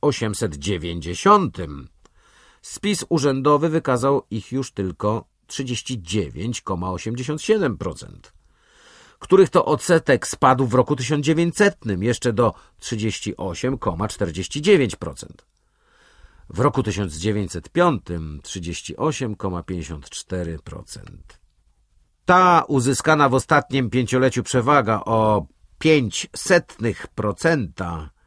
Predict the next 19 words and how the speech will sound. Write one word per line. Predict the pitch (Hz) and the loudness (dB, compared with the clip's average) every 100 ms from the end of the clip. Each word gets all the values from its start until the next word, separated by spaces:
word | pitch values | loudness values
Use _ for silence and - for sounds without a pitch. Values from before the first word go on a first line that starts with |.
| _ _ _ _ _ _ _ | _ _ _ _ _ _ _
może | 247 220 208 170 | 0 4 6 8
być | 135 120 | 6 4
uważana | 107 101 98 101 98 | 2 0 2 2 0
za | 82 90 82 71 - | 0 -2 -4 -8 -14
zdobycz | 80 82 98 87 - - - _ - | -8 -2 -2 -2 -8 -10 -12 _ -8
Komisji | 107 92 90 - - 76 73 71 78 - | -6 -6 -6 -10 -10 -12 -12 -14 -16 -6
Kolonizacyjnej. | 113 92 90 71 71 80 71 - - - _ _ _ _ _ _ _ _ _ _ _ _ _ _ _ _ _ _ _ _ _ _ _ _ _ _ _ _ _ _ _ _ _ | -4 -4 -6 -8 -10 -12 -12 -18 -20 -20 _ _ _ _ _ _ _ _ _ _ _ _ _ _ _ _ _ _ _ _ _ _ _ _ _ _ _ _ _ _ _ _ _
Miasta | - 147 196 175 165 | 2 6 6 6 2
w | 156 | 2
Poznańskiem | - 127 117 160 156 139 - 143 131 127 101 _ - | 4 2 4 4 4 0 0 0 2 -2 -6 _ -12
w | 85 | -6
znacznej | 107 151 - 135 123 | 2 2 2 0 2
mierze | 123 131 120 120 | 4 4 4 2
niewątpliwie | 113 101 95 - 107 101 95 | 0 -2 -4 -4 -4 -2 -2
się | 95 | -4
spolszczyły, | - 98 90 - 110 85 - - _ _ _ _ _ _ _ - - - | -4 -4 -4 -4 -2 -2 -4 -14 _ _ _ _ _ _ _ -20 -20 0
a | 135 | 2
jednocześnie | 127 110 104 - 127 - 208 92 | 4 2 -2 0 -2 -2 -2 -2
z | 76 | -4